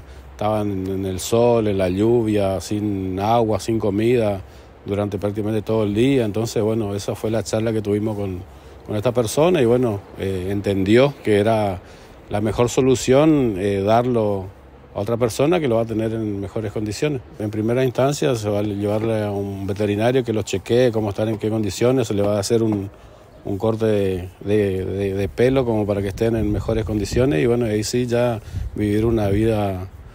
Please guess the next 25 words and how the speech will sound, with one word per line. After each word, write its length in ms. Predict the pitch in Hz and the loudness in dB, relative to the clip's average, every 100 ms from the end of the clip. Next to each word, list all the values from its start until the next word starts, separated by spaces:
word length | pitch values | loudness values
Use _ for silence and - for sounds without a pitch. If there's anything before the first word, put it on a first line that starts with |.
| - - | -20 -8
mejor, 340 | 101 - 127 127 | -6 -2 0 0
¿no 80 | |
es 60 | 110 | -2
cierto? 240 | - 107 - | -4 -6 -8
Tener 260 | 110 113 120 | -4 0 2
la, 340 | 127 120 117 | 2 2 2
el 100 | 113 | -2
cero 160 | - 120 | -2 -2
ochocientos 480 | 117 113 135 139 139 | -2 -2 0 2 2
de 20 | |
la 100 | 127 | 2
Muni, 280 | 123 147 151 | 2 2 2
el 100 | 123 | 2
Munibot 480 | 113 110 110 131 - - - - - - - | 2 2 4 2 0 -10 -20 -20 -20 -20 -10
o 240 | - 104 104 | -2 0 0
el 100 | 98 | -2
ciento 260 | 117 117 | -2 0
cuarenta 260 | 113 117 110 | 2 0 0
y 40 | |
siete, 500 | 98 135 160 160 196 | 0 2 2 4 2
bueno, 220 | 151 120 | 2 0
el 240 | 113 107 104 | 0 -2 -2
vecino 340 | 95 117 120 | -2 -2 -2
puede 640 | 107 113 120 117 113 104 98 | 0 2 2 4 2 0 -2
comunicarse 960 | 104 104 104 107 117 - 120 110 101 | -4 -2 -2 -2 -4 -2 -2 -2 -4